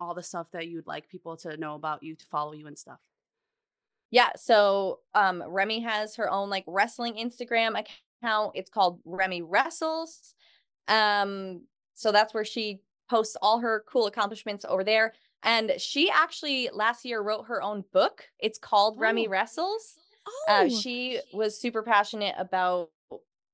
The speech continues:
Speaker 2: uh, telling people how she started and, and really for the purpose of getting young girls interested in the sport, just because she knows how much it meant to her um,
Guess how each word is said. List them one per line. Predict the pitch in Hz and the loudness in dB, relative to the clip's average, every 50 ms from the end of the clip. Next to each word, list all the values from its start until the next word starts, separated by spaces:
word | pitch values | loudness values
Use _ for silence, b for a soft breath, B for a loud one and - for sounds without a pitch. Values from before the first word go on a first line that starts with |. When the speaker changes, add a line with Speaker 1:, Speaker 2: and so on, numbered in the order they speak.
| _ _ _ _ _ _ - | _ _ _ _ _ _ 2
Speaker 2:
uh, | 185 185 180 151 - - | 4 4 4 2 0 -4
telling | - 226 214 208 202 208 208 | -8 -4 -4 -2 -4 -4 -6
people | 226 233 208 - 196 | -8 -8 -4 -4 -4
how | 185 185 196 175 180 | 0 2 2 2 2
she | 180 - - 208 214 | 0 -4 -8 -8 -8
started | - - - 220 214 214 226 233 240 - - | -4 0 2 2 2 4 2 2 2 0 0
and, | 208 208 202 190 | -2 -2 -4 -4
and | - - 202 202 196 | -6 -6 -6 -4 -4
really | 208 208 214 214 220 | -4 -2 -2 -4 -4
for | 220 - 196 | -6 -6 -8
the | 196 190 | -8 -8
purpose | - 208 190 185 - 190 190 - | -6 -8 -4 -2 -2 -2 -2 -2
of | - - 180 180 170 - | 0 0 0 0 0 0
getting | - 185 180 180 180 175 175 | -2 0 0 0 -4 -4 0
young | 175 165 170 185 190 | 0 0 2 0 -2
girls | - 170 170 175 185 214 214 - | -4 -2 0 0 0 0 -2 -6
interested | - - 185 190 - 208 196 202 202 - 190 | -10 -10 -10 -6 -2 -2 -2 -2 -2 -6 -6
in | 190 190 | -6 -6
the | 175 170 | -6 -8
sport, | - - - 170 208 240 233 - | -6 -2 2 2 2 2 0 -4
just | - 226 - | -8 -8 -8
because | 254 233 233 196 175 170 - - | -4 0 0 0 0 0 -4 -8
she | - - 170 170 | -8 -6 -4 -2
knows | 190 202 220 240 233 - - - | 0 2 2 0 -2 -6 -12 -14
how | _ - 233 233 | _ -4 -2 0
much | 233 226 233 - 220 | 0 0 0 0 0
it | 175 - | 0 0
meant | 170 185 190 190 - | 0 -2 -4 -4 -6
to | 185 | -8
her | 180 - 175 165 170 185 202 208 b b b b b b b - 175 | -6 -4 -4 -2 0 -2 -2 -4 b b b b b b b 0 2
um, | 180 175 160 147 147 131 | 4 4 2 2 -2 -8